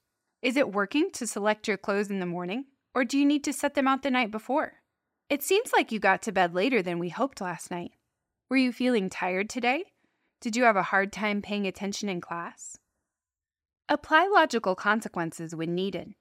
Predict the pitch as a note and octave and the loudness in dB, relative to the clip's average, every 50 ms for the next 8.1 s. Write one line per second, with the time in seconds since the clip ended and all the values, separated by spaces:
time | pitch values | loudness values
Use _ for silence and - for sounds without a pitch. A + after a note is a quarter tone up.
0 | _ _ _ _ _ _ - G3+ G3+ G3 A3 A3 C#4 C4+ - G3+ G3 - - A#3 | _ _ _ _ _ _ 0 4 6 6 6 4 2 -2 0 -2 -4 -2 0 0
1 | B3+ D#4 - C#4 - - F3+ F3 - - F3+ G3 G3+ - - - C4+ A#3+ A3 - | 0 0 0 -4 -6 -6 -6 -6 -6 -8 -8 -8 -8 -6 -6 -4 -4 -6 -6 -4
2 | - C4+ C4 C4+ C4+ - - - C#4+ D4 D#4+ D4 G3+ G#3+ G3+ - - A3 G3 G#3 | 0 0 2 2 0 -2 -2 0 0 0 2 2 2 0 0 0 -2 -4 -2 -2
3 | G3 F#3+ F#3 F#3 F3+ G3 F#3+ F#3 F3+ - F3 F3 D#3 F3+ G3+ G#3+ F#3 E3+ E3+ - | -2 0 0 0 0 0 0 -2 -2 -4 -8 -8 -4 -4 -4 -4 -2 -4 -6 -8
4 | - _ _ - - A#3 A#3+ A#3+ B3 B3+ D4 D#4+ - - - E4 E4+ E4+ - C#4+ | -10 _ _ -4 0 2 4 4 4 4 4 2 0 -2 0 0 0 0 2 0
5 | B3+ F#3 F3+ E3 F3+ F#3 F3+ F#3+ G3+ - - G3+ G#3+ G#3+ F#3+ G3 F3+ E3+ E3+ F3+ | 0 2 2 0 0 0 0 -2 -2 -2 -4 -4 -2 -2 -2 -2 -2 -4 -4 -8
6 | - _ - G3 E3 - G#3+ A3 A3+ A3+ - - C4+ D4 C#4+ G#3+ F#3+ - - E3 | -10 _ 0 0 2 2 2 2 2 0 0 0 2 2 2 2 2 0 -2 -2
7 | - F#3+ F#3+ - F#3+ F3+ E3 E3+ E3+ F3 F3+ G#3+ - - G3 F3 - - - - | 0 -2 -2 -2 -2 -6 -4 -6 -6 -4 -4 -6 -4 -4 -6 -6 -6 -8 -12 -12
8 | - | -14